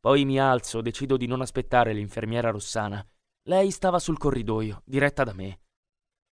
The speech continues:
"Mi potrebbe dare qualcosa per dormire? Con le urla non ce la faccio, la prego."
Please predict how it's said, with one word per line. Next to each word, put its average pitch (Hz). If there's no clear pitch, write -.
"Mi -
potrebbe 165
dare 185
qualcosa 147
per 151
dormire? 147
Con 139
le 165
urla 185
non 160
ce 185
la 170
faccio, 151
la 165
prego." 127